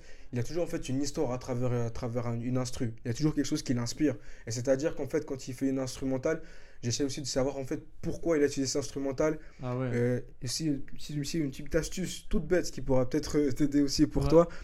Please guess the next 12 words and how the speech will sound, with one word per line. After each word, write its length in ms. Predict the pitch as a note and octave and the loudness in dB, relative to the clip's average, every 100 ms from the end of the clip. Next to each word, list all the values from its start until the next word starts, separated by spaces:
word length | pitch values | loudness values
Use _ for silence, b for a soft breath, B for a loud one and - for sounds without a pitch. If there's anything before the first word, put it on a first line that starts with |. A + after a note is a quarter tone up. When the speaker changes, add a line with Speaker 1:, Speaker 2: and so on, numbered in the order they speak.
| B B B | B B B
Speaker 1:
euh, 120 | B2 A#2 | 2 2
écouter 360 | C3+ D#3+ E3 | 2 4 4
une 80 | D#3 | 2
musique, 260 | C#3 D3+ D3+ | 2 0 -2
en 80 | B2+ | 0
fait, 320 | D#3 D3+ B2 | 0 2 0
au, 60 | |
au 240 | A#2 A2+ A#2+ | -2 -2 -2
volume 400 | A#2+ C3 C#3+ C3 | -2 0 2 2
le 60 | |
plus 180 | A2+ C#3+ | 0 0
bas. 260 | B2+ A#2+ | 2 0